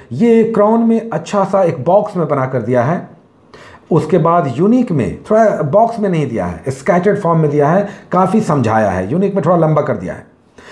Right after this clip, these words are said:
अगर आप इससे केवल crown से कर लें तो यूनिक में जाने की ज़रूरत नहीं है।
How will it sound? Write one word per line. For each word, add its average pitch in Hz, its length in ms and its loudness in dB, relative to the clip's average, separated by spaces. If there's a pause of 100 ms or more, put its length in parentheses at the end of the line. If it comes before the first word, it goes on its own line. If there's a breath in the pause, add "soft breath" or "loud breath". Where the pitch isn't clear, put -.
(120)
अगर 175 240 0
आप 214 300 -2
इससे 202 460 -2
केवल 254 440 0
crown 196 280 0
से 151 100 -2
कर 120 180 -2
लें 87 280 -6
तो 135 80 -4
यूनिक 214 280 4
में 190 160 0
जाने 151 200 2
की 143 100 0
ज़रूरत 120 280 2
नहीं 101 180 0
है। 71 140 -6